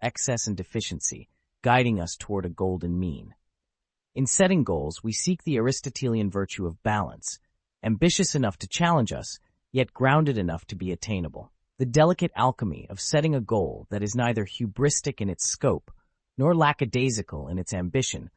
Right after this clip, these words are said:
requires a disciplined calibration of our abilities and the environmental realities.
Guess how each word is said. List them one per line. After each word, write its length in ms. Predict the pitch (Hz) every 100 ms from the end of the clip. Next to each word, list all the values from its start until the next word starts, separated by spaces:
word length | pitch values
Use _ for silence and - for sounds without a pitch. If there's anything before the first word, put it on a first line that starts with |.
| _ _
requires 500 | 113 113 147 131 123
a 60 | 107
disciplined 640 | 95 151 - 165 - 143 -
calibration 680 | 123 113 101 110 107 - 98
of 80 |
our 140 | 92 87
abilities 580 | 90 92 90 - - -
and 140 | - 101
the 100 | 98
environmental 720 | 90 104 104 101 98 90 92
realities. 720 | 87 87 76 65 - - -